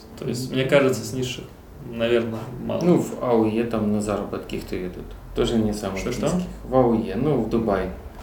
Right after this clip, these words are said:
Speaker 2: на стройки. Там же пакистанцы,
Speaker 1: Ну,
Speaker 2: индусы.
Speaker 1: туда, наверное, с низших каст. Но опять же, типа,
Speaker 2: Просто на заработки возвращаются, да?
Speaker 1: Смотри, индус едет на триста долларов в Дубае, в жару пятьдесят градусов,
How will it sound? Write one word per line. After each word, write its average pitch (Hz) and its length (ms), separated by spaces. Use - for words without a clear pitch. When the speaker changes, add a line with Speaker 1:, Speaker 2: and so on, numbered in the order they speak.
Speaker 2:
на 107 140
стройки. 98 500
Там 101 160
же 104 80
пакистанцы, 110 760
Speaker 1:
Ну, 98 60
Speaker 2:
индусы. 202 160
Speaker 1:
туда, 147 220
наверное, 135 400
с - 100
низших 127 340
каст. 127 240
Но 135 100
опять 135 360
же, 110 80
типа, 104 680
Speaker 2:
Просто 127 280
на 123 120
заработки 127 580
возвращаются, 107 840
да? 104 140
Speaker 1:
Смотри, 120 600
индус 131 540
едет 120 420
на 107 80
триста 123 440
долларов 107 500
в - 100
Дубае, 104 560
в 104 80
жару 120 300
пятьдесят 113 540
градусов, 101 560